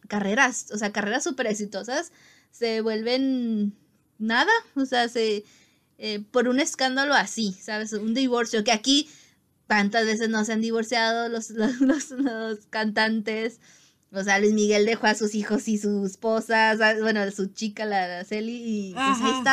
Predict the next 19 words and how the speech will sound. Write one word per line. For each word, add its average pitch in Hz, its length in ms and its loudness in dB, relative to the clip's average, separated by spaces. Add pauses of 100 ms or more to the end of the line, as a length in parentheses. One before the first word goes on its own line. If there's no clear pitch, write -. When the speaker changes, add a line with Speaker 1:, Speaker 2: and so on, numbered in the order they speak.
Speaker 1:
dando 285 220 4
conciertos, 311 760 4
<laughs> - 140 -18
¿sabes? 269 260 0
O 269 80 -8
sea, 240 240 -2 (420)
y 233 60 -8
Speaker 2:
Sí, 254 100 4
Speaker 1:
allá 247 560 6
Speaker 2:
claro. 240 120 0
Speaker 1:
es 240 500 0
un 208 340 2
deshonor 220 420 0
total, 180 480 -4
¿no? 240 180 -6 (600)
Entonces, 269 280 0
Speaker 2:
Sí. - 40 -12
Speaker 1:
todo 302 240 8
esto 370 400 2